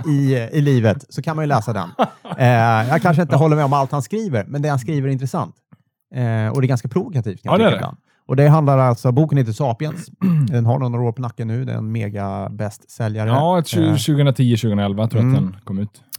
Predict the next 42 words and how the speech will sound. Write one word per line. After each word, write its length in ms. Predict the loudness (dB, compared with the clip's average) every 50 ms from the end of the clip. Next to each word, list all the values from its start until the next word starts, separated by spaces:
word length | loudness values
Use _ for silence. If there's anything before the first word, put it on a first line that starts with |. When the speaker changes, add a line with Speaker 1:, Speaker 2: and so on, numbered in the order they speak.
| _ -2
Speaker 1:
Men 140 | 2 4 6
den 120 | 6 8
är 100 | 8 6
ändå 140 | 6 6 6
intressant 400 | 4 4 2 -2 -2 -2 -2 -2
faktiskt. 300 | -6 -8 -10 -10 -10 -6
Har 80 | -2 0
ni 60 | 0
inte 120 | 0 0 -2
läst 260 | -4 -4 -4 -4 -6
den 120 | -8 -10 -6
så 80 | -6 -4
gör 220 | -4 -2 -4 -4
det. 120 | -8 -10 -16 _ _ _ _ -6
Speaker 2:
Ja. 180 | -2 -2 -2 -2 -4
Speaker 1:
Eh, 400 | -6 -4 -4 -4 -4 -6 -6 -8 -10
Sapiens, 720 | -6 -2 0 2 2 2 2 0 -4 -2 -4 -6 -6 -8
historien, 800 | -10 -8 -6 -6 -4 -4 -2 -2 -4 -4 -6 -6 -8 -10 -12 -10 -4 -2
en, 220 | -2 -2 -2 -6 -10
en 100 | -12 -10
kort 220 | -6 -6 -6 -8 _ _ _ _ -12
historia 640 | -12 -12 -12 -12 _ _ -12 -10 -8 -8 -6 -6 -6 -4
om 60 | -4
mänskligheten. 720 | -4 -6 -6 -8 _ -8 -6 -6 -6 -8 -12 -14 -16 -12 -8
Speaker 2:
Ja, 60 | -8 -8
Speaker 1:
Och 80 | -8
sånt 120 | -8 -14 -12
där. 60 | -6
Speaker 2:
det 80 | -2 2 4 4
basically 340 | 4 4 4 2 2 2 2
tar 240 | 4 4 6 6
den 160 | 6 6 4 4
från, 360 | 2 2 2 4 4 4 4
eh, 280 | 4 4 4 2 0 0 0
människans 680 | 2 6 8 8 8 8 6 4 4 4 2 0 0 0
begynnelse 680 | 0 0 0 0 -2 -2 -6 -8 -8 -6 -6 -4 -6 -6
fram 220 | -6 -8 -8 -8
till 220 | -8 -8 -10 -10 -10
vart 380 | -8 -4 -2 -2 -2 -4 -4 -6
vi 40 | -4
är 140 | -4 -2
idag. 280 | -2 -2 -2 -2 -2 -6